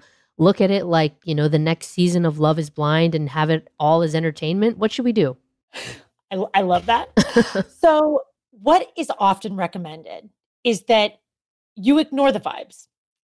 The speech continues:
Speaker 2: and understand that the vibes are either not going to tell us a whole lot right now about whether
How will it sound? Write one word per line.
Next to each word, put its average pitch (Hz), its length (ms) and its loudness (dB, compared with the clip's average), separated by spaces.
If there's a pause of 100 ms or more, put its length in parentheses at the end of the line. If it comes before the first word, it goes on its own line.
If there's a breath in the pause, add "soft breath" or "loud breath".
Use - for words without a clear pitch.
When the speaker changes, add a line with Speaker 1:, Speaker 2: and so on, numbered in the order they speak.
(120)
Speaker 2:
and 202 680 0 (600)
understand 254 640 0
that 190 80 -6
the 190 60 -14
vibes 196 420 0 (180)
are 190 560 2 (480)
either 320 260 2
not 254 260 0
going 214 220 -8
to 202 80 -16
tell 202 380 -8
us 196 280 -4
a 208 40 -8
whole 214 380 -2
lot 180 280 2 (200)
right 233 300 0
now 175 400 -4
about 185 400 -2
whether 226 300 0